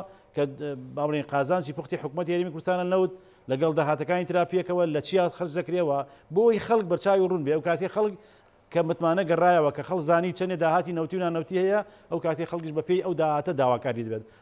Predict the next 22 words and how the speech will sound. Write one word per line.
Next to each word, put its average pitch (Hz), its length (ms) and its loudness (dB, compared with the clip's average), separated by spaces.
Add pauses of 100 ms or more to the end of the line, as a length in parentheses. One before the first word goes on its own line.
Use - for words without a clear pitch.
بەڵام 202 260 2
ئەوەی 202 240 2
ئێمە 190 260 0
کە 139 100 0 (120)
بەر 147 140 -6
بۆ 175 120 -2
خۆم 180 140 -6 (100)
لە 147 100 -2
ماوەی، 151 220 -4
ئە، - 460 -14 (920)
چەند 147 160 -4
ڕۆژی 170 240 -2
پێشووترە 165 400 -4 (120)
داتایەکم 151 400 0
بڵاو 165 220 2
کردووە 156 280 -2
کە 151 100 0 (720)
جگە 208 220 4 (100)
لە 151 120 4
کولفەی 156 320 -4
کۆمپانیا، 139 520 0
جگە 165 180 0